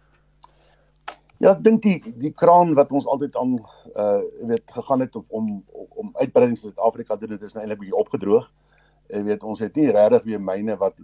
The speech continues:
regtig in ons, eh, weet, beleggings vereistes vul wat ons nog in Suid-Afrika doen, op plaas nou van goudmyne nie. Eh, so, jy weet, ons moet nou natuurlik na kyk na ander areas en ander jurisdiksies. En natuurlik is ons in Papua Guinea nou vir baie lang tyd. Ons is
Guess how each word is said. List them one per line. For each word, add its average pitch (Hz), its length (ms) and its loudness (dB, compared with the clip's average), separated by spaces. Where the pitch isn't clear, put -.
regtig 95 440 -4
in 98 80 -20
ons, 98 280 -20
eh, 92 200 -10
weet, - 420 -20
beleggings 98 680 -4
vereistes 110 560 -2
vul 104 400 -2
wat 95 180 -4
ons 92 140 -14
nog 98 200 -8
in - 60 -16
Suid-Afrika 98 440 -2
doen, 98 120 -4
op 90 100 -8
plaas 107 180 2
nou 101 100 -6
van 95 140 -6
goudmyne 90 520 -2
nie. 123 180 -12
Eh, 110 340 2
so, 135 420 -2
jy 135 80 -10
weet, 123 120 -6
ons 127 160 -8
moet 147 200 -4
nou 151 100 0
natuurlik 123 380 -4
na 110 100 -6
kyk 113 260 -2
na 104 80 -6
ander 110 280 -4
areas 110 440 -2
en 98 100 -12
ander 104 300 -14
jurisdiksies. 101 720 -8
En 95 180 -6
natuurlik 117 420 0
is 123 160 -2
ons 123 200 -4
in 101 140 -14
Papua 104 300 0
Guinea 101 300 -4
nou 95 120 -2
vir 90 100 -16
baie 92 160 4
lang 104 220 -2
tyd. 107 280 -2
Ons 87 200 -20
is 85 80 -20